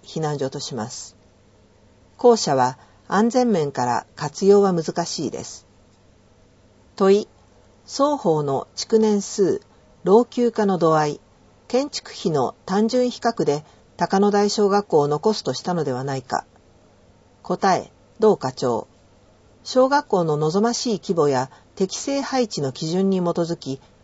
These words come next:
学校再編を進めており、施設の新しい高野台小学校を利用することとしています。問い、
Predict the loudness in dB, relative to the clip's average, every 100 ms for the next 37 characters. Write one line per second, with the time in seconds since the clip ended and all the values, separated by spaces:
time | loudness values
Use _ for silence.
0 | _ -4 -4 2 4 4 0 -2 -2 -2
1 | 0 -2 -4 -6 -4 -4 -2 0 0 -2
2 | -8 _ _ _ _ _ -6 2 2 2
3 | 0 0 0 0 0 -2 -2 -2 -2 0
4 | 2 2 2 2 2 2 2 0 0 0
5 | 0 0 0 -2 -2 -2 -4 -6 -8 -6
6 | -6 -6 -10 -12 -18 _ _ _ _ _
7 | _ _ _ _ -2 0 0